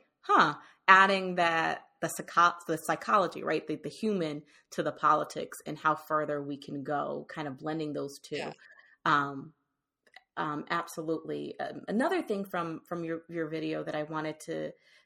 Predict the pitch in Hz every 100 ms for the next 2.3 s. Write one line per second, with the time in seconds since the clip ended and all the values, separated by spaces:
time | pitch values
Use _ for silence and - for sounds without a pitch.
0 | - 175 170 160 160 156 151 - 151 147
1 | 147 143 _ _ _ - 156 143 135 139
2 | 147 233 254